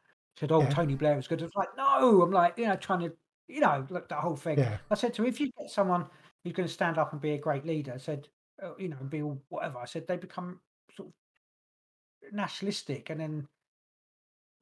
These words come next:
Speaker 1: like Hitler, I said, "That, that's that," you know, it's that, and they'll be, like, divide and conquer and all that stuff.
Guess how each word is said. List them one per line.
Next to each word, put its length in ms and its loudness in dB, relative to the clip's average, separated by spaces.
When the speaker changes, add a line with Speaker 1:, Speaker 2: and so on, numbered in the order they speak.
Speaker 1:
like 220 -4
Hitler, 300 -6
I 60 -10
said, 260 -6
"That, 160 -6
that's 220 0
that," 240 -4
you 100 -8
know, 120 -4
it's 200 -10
that, 280 4
and 120 -4
they'll 160 0
be, 220 -4
like, 220 0
divide 360 0
and 100 -6
conquer 560 -4
and 420 -4
all 120 -4
that 160 -6
stuff. 480 -10